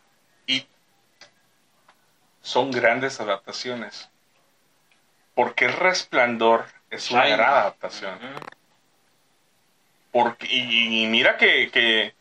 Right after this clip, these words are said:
Speaker 1: que, que la historia no tiene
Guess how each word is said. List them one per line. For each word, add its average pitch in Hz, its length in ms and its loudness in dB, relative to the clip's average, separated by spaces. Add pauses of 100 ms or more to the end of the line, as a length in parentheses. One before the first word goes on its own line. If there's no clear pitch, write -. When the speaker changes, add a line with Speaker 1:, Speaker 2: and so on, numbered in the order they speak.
(420)
Speaker 1:
que, 107 680 4
que 120 120 0
la 113 100 4
historia 147 800 2 (1300)
no 127 360 -2
tiene 170 440 2